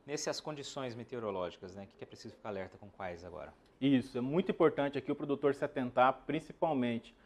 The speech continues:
Speaker 2: ao bicudo e à espodóptera. Por quê? Como no cultivo da soja a gente teve um período ali de aproximadamente aqui na região de vinte dias sem chuvas, então isso fez com que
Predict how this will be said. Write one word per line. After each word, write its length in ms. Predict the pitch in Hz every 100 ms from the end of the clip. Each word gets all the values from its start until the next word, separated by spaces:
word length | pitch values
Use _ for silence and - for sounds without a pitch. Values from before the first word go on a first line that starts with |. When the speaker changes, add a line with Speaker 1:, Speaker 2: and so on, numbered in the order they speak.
| - _ -
Speaker 2:
ao 160 | 139
bicudo 560 | 175 190 127 135 156 180 - - - -
e 120 | 127
à 120 | 131
espodóptera. 680 | 135 - 135 113 104 - 107 -
Por 160 | 156
quê? 300 | 156 127 107 - -
Como 260 | 147 165
no 120 | 196 190
cultivo 420 | 170 - 170 170
da 140 | 165
soja 240 | 165 123 113
a 40 | 127
gente 80 |
teve 180 | - 135
um 80 | 147
período 480 | 151 135 123 131 127
ali 320 | 117 113 104 - _ _ _
de 520 | 120 117 117 117 113 110
aproximadamente 720 | 131 139 - 135 127 127 127
aqui 160 | 127 123
na 80 |
região 340 | 123 123 120 123
de 120 | 117
vinte 340 | 113 170 185
dias 380 | 131 117 120 120
sem 200 | - 147
chuvas, 480 | 139 - 170 151 123
então 320 | 127 135 143
isso 160 | 147 -
fez 300 | - 147 147
com 160 | 160
que 340 | 156 151 123